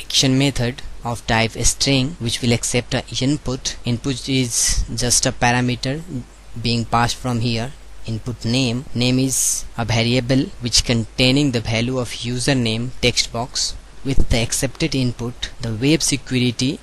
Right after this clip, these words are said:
will check for the user existence. When I type the period here, you can see this will accept a username, a string username,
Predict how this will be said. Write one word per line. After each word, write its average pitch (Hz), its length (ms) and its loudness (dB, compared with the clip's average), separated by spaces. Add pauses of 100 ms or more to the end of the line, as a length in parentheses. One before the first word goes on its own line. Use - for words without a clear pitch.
will 120 220 4
check - 320 0
for 123 240 -4
the 120 240 -4
user 120 440 -2
existence. 120 800 0 (120)
When 117 120 0
I 117 100 4
type 123 400 2
the 127 120 -4
period 127 480 2
here, 123 160 2
you 117 140 -2
can 120 200 -2
see 135 340 0
this 117 340 -4
will 151 200 0
accept - 520 0
a 117 340 -6
username, 110 680 0
a 117 40 -2
string 117 440 2
username, 107 680 -2